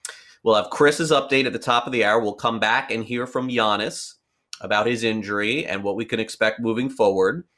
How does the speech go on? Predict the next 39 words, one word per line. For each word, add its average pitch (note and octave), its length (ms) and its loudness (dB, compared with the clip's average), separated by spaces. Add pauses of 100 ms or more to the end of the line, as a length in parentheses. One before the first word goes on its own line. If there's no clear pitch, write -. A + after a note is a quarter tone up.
(220)
And G#2+ 180 -4
then A#2+ 140 4
we B2+ 140 2
dive B2 260 2
a A#2+ 40 4
little A#2+ 240 0
deeper A#2+ 380 0
into A#2+ 280 0
fantasy A2+ 440 -2
football G#2+ 760 2
as G2+ 460 -2
the, G#2 360 -8 (500)
uh, - 160 -10
Scott - 480 0
Fishbowl G#2+ 840 -2
League, G2+ 380 -12
which G2+ 260 -14
Davis G#2 300 -8
is G2+ 100 -14
participating G2+ 720 -12
in. G#2 160 -6
Davis A2+ 360 -4
has A2 120 -14
made A2 360 -2
four C3+ 380 0
picks - 380 0
over G2+ 160 -2
the G2+ 60 -2
last G#2 280 2
twenty-four G#2 460 -2
hours, G#2 360 0
so A2 60 -2
we'll G2+ 100 -4
get G2+ 160 0
an G2+ 60 -6
update G#2+ 320 -2
on G2+ 140 -2
his C#3 220 -4
team. G2+ 440 -6